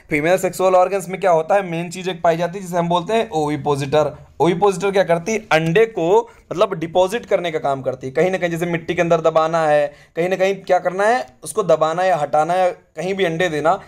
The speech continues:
उसका काम कौन करता है? ओविपोजिटर करता है। ठीक, दूसरी बात, ये क्या होता है भैया? पाया किस खंड में जाता है? फीमेल वाला ऑर्गन नौवें दस,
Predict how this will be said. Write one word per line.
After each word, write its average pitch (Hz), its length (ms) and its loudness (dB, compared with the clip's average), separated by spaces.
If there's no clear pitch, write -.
उसका - 160 -2
काम 170 240 2
कौन 165 160 -4
करता 170 280 2
है? 214 180 0
ओविपोजिटर 151 760 -4
करता 113 300 -6
है। 107 120 -6
ठीक, 220 300 -2
दूसरी 143 320 -2
बात, 135 320 2
ये 175 120 0
क्या 190 160 4
होता 175 280 4
है 170 140 2
भैया? 147 500 0
पाया 165 220 4
किस 190 220 -10
खंड 185 180 -6
में 185 120 -6
जाता 180 280 4
है? 196 100 6
फीमेल 180 400 -4
वाला 190 220 4
ऑर्गन 185 240 0
नौवें 151 300 -6
दस, 180 200 -2